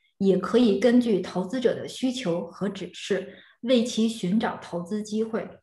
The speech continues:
由于我们的团队是以会计师、公证人、律师、工程师、笔译口译人员，特别是移民法专家组成，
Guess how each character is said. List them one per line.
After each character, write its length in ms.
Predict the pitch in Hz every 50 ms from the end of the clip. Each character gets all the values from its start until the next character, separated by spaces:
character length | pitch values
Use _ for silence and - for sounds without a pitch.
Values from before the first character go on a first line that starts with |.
| _ _ _ _ _ _ _ _ _ _ _ _ _ -
由 200 | - 233 240 254
于 160 | 269 262 262 294
我 180 | 285 254 190
们 80 | 165 175
的 120 | 185 185
团 340 | 185 - - - 170 180 190
队 380 | - 247 240 180 - - - _
是 320 | - - - - 277 254
以 300 | 208 175 - - - - _
会 220 | - - 262 226
计 180 | 226 - 214 196
师、 540 | 196 - - 247 240 247 254 247 254 254 _ _ _ _ _ _ _ _ _
公 220 | - 269 269 269
证 220 | 269 285 254 226 196
人、 480 | 175 170 170 175 214 226 - - - _ _ _ _
律 240 | - 269 262 226 226
师、 540 | - - - 247 247 254 254 254 254 - _ _
工 200 | - 277 269 285
程 240 | 277 - 190 180 196
师、 520 | 185 - - 220 226 226 226 - - - _ _ _ _ _ -
笔 100 | 202 170
译 320 | - 170 220 247 240 233
口 280 | - - - - - -
译 160 | 226 233 208
人 260 | 185 180 170 180 180
员， 420 | 175 170 165 160 175 185 - - _ _ _
特 200 | - - 262 220
别 220 | 175 190 180 190
是 340 | 185 - - 214 180 - - -
移 140 | 190 202 202
民 240 | 202 196 208 233
法 260 | 247 - 196 - - -
专 260 | - 226 220 226 220
家 180 | 240 240 240
组 160 | 247 - - -
成， 400 | - - - 151 151 160 -